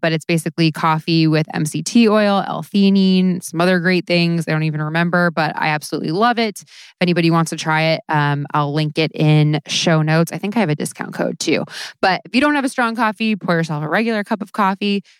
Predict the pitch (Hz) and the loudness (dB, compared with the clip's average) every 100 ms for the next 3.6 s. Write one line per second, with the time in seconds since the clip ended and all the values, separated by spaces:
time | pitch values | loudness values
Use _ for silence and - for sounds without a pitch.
0 | _ 175 165 160 160 156 151 165 156 156 | _ 0 0 2 0 0 0 -2 -2 -2
1 | 156 160 240 254 240 240 - - - 196 | -4 0 2 4 2 0 -4 -12 -6 -2
2 | 190 226 294 294 277 233 220 208 196 202 | 0 0 0 0 -4 -4 -2 -2 -2 -2
3 | 196 - 202 185 180 | -4 -2 2 4 2